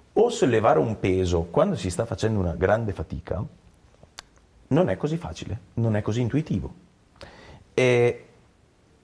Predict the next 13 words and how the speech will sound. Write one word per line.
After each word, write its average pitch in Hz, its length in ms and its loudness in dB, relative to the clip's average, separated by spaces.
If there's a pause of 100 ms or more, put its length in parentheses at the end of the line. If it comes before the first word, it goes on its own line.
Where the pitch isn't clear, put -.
(460)
le 143 280 4
materie 95 840 2 (680)
che 95 380 0 (1000)
intervengono 98 880 2
nell'analisi 92 880 0
che - 100 -8
sto 85 240 -4
per 80 140 -6
andare 80 240 -4
a - 20 -6
fare 80 400 -6 (180)
sono 92 240 -2
molteplici. 87 600 -6